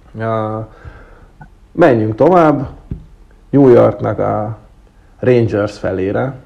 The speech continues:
Ö, itt ugye Lundqvistról már beszéltünk, de Jesper Fast is,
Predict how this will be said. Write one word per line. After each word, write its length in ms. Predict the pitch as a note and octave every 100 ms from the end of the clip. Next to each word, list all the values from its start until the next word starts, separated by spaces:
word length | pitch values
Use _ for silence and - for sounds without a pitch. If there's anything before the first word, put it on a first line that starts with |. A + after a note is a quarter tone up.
| _ _ _ _ _ -
Ö, 60 | F#2+ G2+ G2+ G2+ G2+ G2
itt 200 | G2 -
ugye 360 | G#2+ A2+ A2+ A2+ - - - _ -
Lundqvistról 720 | C3 - A#2 G#2+ A2 G#2+ G#2+
már 200 | A2+ G#2+
beszéltünk, 760 | A2 C#3 C#3 C#3+ B2 A#2+ A#2+ A2+
de 320 | G#2+ A2 G2+
Jesper 460 | A2 B2 A#2 B2 A2
Fast 360 | G#2+ G#2+ -
is, 240 | G#2 G2+